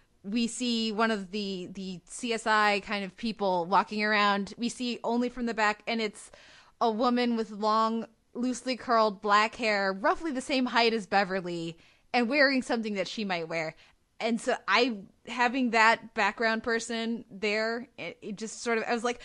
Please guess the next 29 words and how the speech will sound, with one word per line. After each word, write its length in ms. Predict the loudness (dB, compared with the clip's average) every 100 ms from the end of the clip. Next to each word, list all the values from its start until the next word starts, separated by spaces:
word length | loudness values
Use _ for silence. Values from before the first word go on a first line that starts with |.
| -6
"Beverly, 440 | 2 2 4 0 -2 -12
oh 320 | -6 -4 -4 -4
no." 360 | -6 -6 0 0
<laughs> 40 | 0
So 240 | 0 0 -2 -8 -20 -20
such 380 | -14 0 0 2
a 160 | 0 -2 -8 _ _ _ 0
great, 240 | 2 2
I'm, 200 | 2 0 -2 -4
it, 220 | -6 -6 -8 0
I, 100 | 2
maybe 340 | 2 0 0
it's 140 | -2 -4 -2
un-, 320 | -2 -2 -4
unintentional, 880 | -2 -2 -4 -6 -6 -6 -6 -6 -12 -12
and, 300 | -10 -10 -4
but 240 | -2 -2 -2
I 200 | 0 0
like 260 | 0 0
to 100 | -2
think 200 | -6 -6
it's 160 | -8 -6
not. 300 | -2 -2 -4
So 180 | -10 -8
that 160 | -4 -4
was 120 | -4
nice. 300 | -4 -6 -8 -16 -20 -2
Uh, 140 | 2 2
the, 300 | 2 0